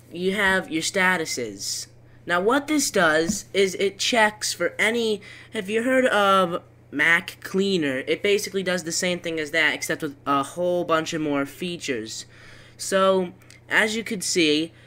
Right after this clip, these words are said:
it scans your Mac for binary cutters, cache cleaners, duplicate files, language cutter, old files, and it finds all these files that they think your Mac doesn't need anymore,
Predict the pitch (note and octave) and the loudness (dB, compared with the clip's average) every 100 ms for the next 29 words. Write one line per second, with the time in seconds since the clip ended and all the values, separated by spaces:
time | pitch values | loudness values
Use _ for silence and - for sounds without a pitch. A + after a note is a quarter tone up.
0 | - - F3+ - - G#3 A#3 B3 G#3 G3 | -20 -6 -4 -2 2 4 4 2 0 2
1 | E3 D3+ D#3 - - C#3 D3 D#3 E3 D#3+ | 6 6 6 0 -2 0 2 4 4 2
2 | D#3 C#3+ F3+ E3 D#3+ - - D3 C#3+ C#3+ | 0 0 0 2 2 -2 -2 2 2 0
3 | - - E3 D#3 D3 D3 C3 - E3 E3 | -6 -4 -2 0 0 -2 -4 -4 -2 -2
4 | E3 - E3+ - - - D#3+ D#3+ D#3 D#3 | -4 -4 -4 -6 -14 -4 2 2 2 0
5 | D#3 D#3 D3+ D3 C#3+ C#3+ D#3+ D#3 D#3 - | -2 -2 -4 -2 0 0 0 -2 -4 -4
6 | F#3 D#3 D3+ D3+ D3+ - - - - - | -4 0 0 0 -2 -10 -20 -20 -20 -20
7 | - - - - D#3 E3+ D#3 - E3 D#3 | -20 -20 -20 2 4 6 4 2 4 6
8 | D#3 D#3+ D#3 D3+ E3+ F3 - A#3 A3+ G#3 | 4 2 -2 0 0 0 2 4 4 2
9 | D#3+ F3+ F3+ F#3+ - F3 E3+ F#3 F#3+ F3+ | 2 0 0 -2 0 4 4 4 2 0
10 | D3+ D#3+ E3 F#3 E3+ - D#3 D3+ D3+ D#3 | 0 0 -2 -4 -6 -4 -2 4 4 4
11 | - D3+ D3+ D#3 C#3 D3 D#3 E3 F3 F3+ | 0 -6 -6 -6 -4 -4 -2 -2 -2 0
12 | G3 G3 | -2 -4